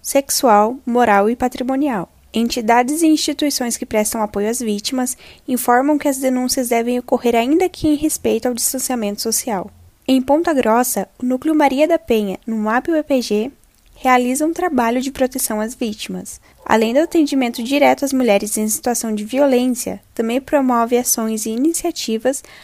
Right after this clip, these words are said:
a fim de tornar o tema mais discutido na sociedade.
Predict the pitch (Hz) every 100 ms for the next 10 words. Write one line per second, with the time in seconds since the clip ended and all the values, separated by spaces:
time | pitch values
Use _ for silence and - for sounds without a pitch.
0 | - 277 294 285 254 262 262 254 233 247
1 | 226 220 220 220 240 269 302 - 220 226
2 | 226 226 226 262 190 185 -